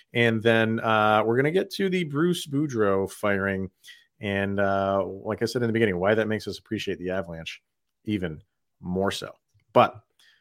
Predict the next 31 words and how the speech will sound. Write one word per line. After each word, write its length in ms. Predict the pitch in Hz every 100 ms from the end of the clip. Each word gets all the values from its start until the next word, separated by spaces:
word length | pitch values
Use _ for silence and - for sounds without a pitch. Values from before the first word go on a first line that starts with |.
| _ _
we 160 | - 139
have 540 | 135 127 113 107 98 - -
our 200 | 104 95
brand 340 | 101 120 143
new 380 | 147 151 151 156
sponsor, 540 | - 135 117 113 110
and 260 | 107 110 104
that 240 | 113 135 127
is 180 | 110
FanDuel. 1080 | - - 135 156 170 170 127 107 123 156 131
The 120 | 107
N 80 | 131
F 120 | 151
L 100 | 123
playoffs 420 | - 143 151 139 -
are 260 | 135 165 208
here. 560 | - 160 165 196 285 - _ _ - - _ -
And 120 | 92
we 120 | 120
are 120 | 127
very 300 | 98 113 139
excited 560 | 151 - 131 139 156 147 _ -
about 180 | 107
our 180 | 98 95 98 _ _ _
new 320 | 127 139 233 226
sports 460 | - - 175 170
betting 320 | - 147 143
partner 400 | 117 127 131 135
for 240 | 127 107 98
Locked 320 | 107 120 -
On 360 | 107 110 113